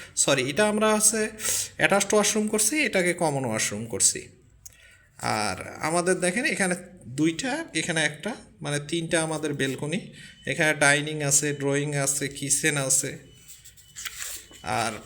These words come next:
প্রথম তলার ক্ষেত্রে কিন্তু আমরা একটা কাজ করছি, সেটা হচ্ছে দেখেন প্রাইভেসি মেনটেন করার জন্য আমরা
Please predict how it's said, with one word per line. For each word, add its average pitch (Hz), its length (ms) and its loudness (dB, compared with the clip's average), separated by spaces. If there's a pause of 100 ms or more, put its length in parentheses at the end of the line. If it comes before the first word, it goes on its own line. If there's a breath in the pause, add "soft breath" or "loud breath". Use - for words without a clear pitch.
(120)
প্রথম 226 320 2
তলার 226 240 2
ক্ষেত্রে 233 260 -2
কিন্তু 226 200 0
আমরা 214 220 2
একটা 208 280 2
কাজ 185 360 2
করছি, 165 320 2
সেটা 196 280 0
হচ্ছে 190 180 0
দেখেন 185 360 2
প্রাইভেসি 196 600 2
মেনটেন 208 320 0
করার 202 320 2
জন্য 214 300 0 (200)
আমরা 175 300 0